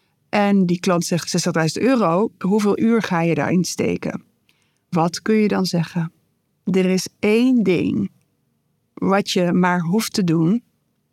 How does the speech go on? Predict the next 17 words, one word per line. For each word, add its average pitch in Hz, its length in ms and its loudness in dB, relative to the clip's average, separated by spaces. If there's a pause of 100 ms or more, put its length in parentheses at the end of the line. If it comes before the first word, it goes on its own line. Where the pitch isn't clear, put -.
(520)
wat 175 240 -2 (160)
de 175 200 2
hele 220 680 2
boel 175 400 0 (160)
kan 165 220 0
shiften. - 640 -4 (920)
En 190 220 2
dat 208 200 2
is 240 140 2
een 160 160 0
hele 165 680 2 (280)
transparante 160 1120 0
zin. 165 560 2 (760)
En 175 140 2
die 180 180 2
zin 170 260 2
is - 520 -4